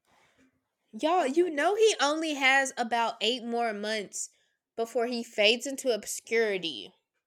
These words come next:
Speaker 2: Oh, yeah, because First Class is really just, it's a copy of Fergie.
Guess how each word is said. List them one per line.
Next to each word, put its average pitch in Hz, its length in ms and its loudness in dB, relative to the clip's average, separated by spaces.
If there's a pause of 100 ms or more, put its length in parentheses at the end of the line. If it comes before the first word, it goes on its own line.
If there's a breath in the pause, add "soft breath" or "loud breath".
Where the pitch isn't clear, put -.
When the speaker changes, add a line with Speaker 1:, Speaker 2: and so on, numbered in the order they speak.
(260)
Speaker 2:
Oh, 339 200 -6
yeah, 277 420 -4
because 254 440 -8
First 294 240 -4
Class 311 380 -8
is 220 120 -16
really 247 260 -4
just, 240 360 -12 (240)
it's 262 180 -10
a 247 40 -10
copy 311 400 -12
of 190 160 -12
Fergie. 190 460 -10